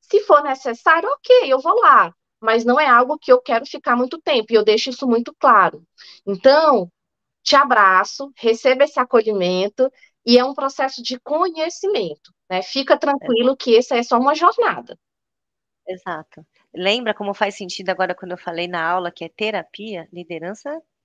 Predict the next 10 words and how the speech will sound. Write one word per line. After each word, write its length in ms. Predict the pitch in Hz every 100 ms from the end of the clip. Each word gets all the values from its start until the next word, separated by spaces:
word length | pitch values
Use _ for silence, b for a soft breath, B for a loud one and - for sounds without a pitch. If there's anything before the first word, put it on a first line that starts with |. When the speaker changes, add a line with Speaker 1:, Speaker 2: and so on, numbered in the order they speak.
| _ _ _ -
Speaker 2:
é 80 |
terapia, 640 | 247 269 302 - - 185 160 -
tem 140 | 196
que 120 | - _
ter 260 | 226 220 220
ali, 300 | 202 214 240
maravilhoso. 880 | 220 214 233 240 302 214 175 170 - B B B -
Érica, 480 | 269 330 294 262 240 240
muito 600 | 285 320 349 381 403 339
obrigada 720 | 233 208 190 180 208 226